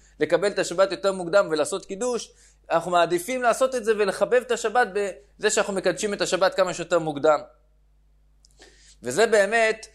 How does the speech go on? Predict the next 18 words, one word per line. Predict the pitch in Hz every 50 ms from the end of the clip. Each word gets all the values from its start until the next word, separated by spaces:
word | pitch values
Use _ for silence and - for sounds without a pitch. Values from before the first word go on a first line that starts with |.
| _ _ _
חביבה | - 143 147 151 156 180 180
מצווה | - 170 139 - 147 156 165 156
בשעתה. | 156 139 - 151 135 131 127 - 139 131 123 117 - - _ _ _ _ _ _ _ _ _ _ _ _ _ _ - - - _ _ -
אבל | 92 90 90 90 85 -
אפוקי | - - 131 147 143 -
יומא, | 196 196 220 214 202 185 160 131 117 - - _ _ _ _ _ _ _ _
לעשות | 98 95 98 95 - - 139 139 139 131 131 -
הבדלה, | 127 120 113 107 117 117 135 165 185 190 165 - - - _ _ _ -
בדיוק | 135 160 170 170 160
הפוך, | 151 - - 226 240 220 165 -
מאחרינא | 156 147 139 131 - 151 139 147 190 220 226
ליה, | 226 208 196 185 160
אנחנו | - - 156
מעדיפים | 147 143 139 147 143 180 190 190 185
לאחר | 170 151 - 208 214 190
כמה | - 208 208 208 202
שיותר | - 202 196 - 208 208
מאוחר, | 202 202 196 180 160 - 220 226 240 233 214 170